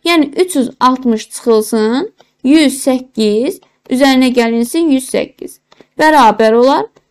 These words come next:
üç yüz altmış çıxılsın, iki yüz on altı,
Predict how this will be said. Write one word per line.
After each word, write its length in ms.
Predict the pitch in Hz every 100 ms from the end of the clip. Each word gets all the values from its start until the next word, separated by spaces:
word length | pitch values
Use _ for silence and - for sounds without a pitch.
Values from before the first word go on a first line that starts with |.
| _ -
üç 200 | 339 311
yüz 120 | 269 -
altmış 460 | 247 247 220 214 -
çıxılsın, 720 | - 233 233 254 240 269 403 _ _ _ _ _ _ _ -
iki 220 | 277 330
yüz 220 | 302 240 -
on 260 | 262 240
altı, 720 | - 220 220 220 254 277 381